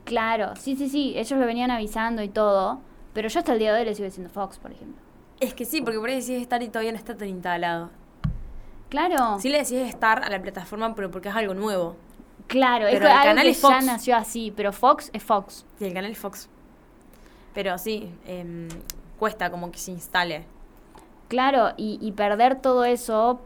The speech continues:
Speaker 1: porque tuviste que cambiar el logo es como un bajón. Entonces, bueno, nada, no hagan esas cosas.
Speaker 2: Em, bueno.
Speaker 1: ¿Estaríamos por hoy?
Speaker 2: Sí.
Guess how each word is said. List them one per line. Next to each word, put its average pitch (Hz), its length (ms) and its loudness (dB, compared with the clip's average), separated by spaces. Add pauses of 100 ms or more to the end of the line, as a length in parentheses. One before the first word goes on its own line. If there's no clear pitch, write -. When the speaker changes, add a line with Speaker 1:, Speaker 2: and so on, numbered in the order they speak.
(300)
Speaker 1:
porque 196 260 -6
tuviste 196 300 -6
que 202 120 -2
cambiar 196 280 -2
el 214 140 -2
logo 196 560 0
es - 200 -12
como 196 320 -8
un 185 100 -8
bajón. 185 560 -6 (1120)
Entonces, 180 520 -8 (180)
bueno, - 200 -12
nada, - 180 -12 (220)
no - 100 -6
hagan - 160 -8
esas - 160 -16
cosas. - 340 -20 (2000)
Speaker 2:
Em, 226 460 -6
bueno. 403 200 -6 (760)
Speaker 1:
¿Estaríamos 269 480 4
por 247 140 4
hoy? 330 140 6 (400)
Speaker 2:
Sí. - 80 -4